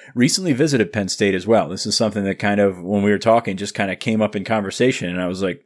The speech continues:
Okay, so that's, uh, that's good to know. Um, he was up during the Ohio State week, checked things out, saw Curtis, saw Devon Ellies, uh, guys that he, he knows from his time at McDonough, and checked some things out. And obviously, when you can get these guys, especially this caliber of guy,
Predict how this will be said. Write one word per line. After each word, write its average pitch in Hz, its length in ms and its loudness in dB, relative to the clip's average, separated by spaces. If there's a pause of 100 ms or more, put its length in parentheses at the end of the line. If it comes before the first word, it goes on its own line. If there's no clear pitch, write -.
(400)
Okay, 110 400 0
so 101 380 2
that's, 101 280 0
uh, 101 220 4 (260)
that's 110 160 2
good 113 220 0
to - 80 -6
know. 101 360 0 (300)
Um, 95 540 0
he 113 140 2
was 107 160 2
up 107 160 2
during 107 200 2
the 98 140 0
Ohio 101 300 2
State 104 260 0
week, 107 280 0
checked - 260 -4
things 98 220 -4
out, 98 300 2
saw 98 180 0
Curtis, 98 460 2
saw 95 240 2
Devon 95 380 0
Ellies, 95 400 2
uh, 92 140 0
guys 95 300 0
that 95 200 -2
he, 95 260 0
he 101 220 2
knows 98 360 2
from 92 280 -2 (240)
his 107 200 0
time 101 260 0
at 95 100 -2
McDonough, 110 560 2
and 98 100 -2
checked 104 220 -2
some 98 140 -4
things 101 280 -2
out. 101 220 0
And 98 120 -4
obviously, 104 400 0
when 98 140 0
you 104 120 2
can 107 60 0
get 104 160 -2
these 101 220 -2
guys, 101 400 0
especially 104 380 -2
this 101 160 -4
caliber 107 440 0
of 98 80 -2
guy, 101 280 0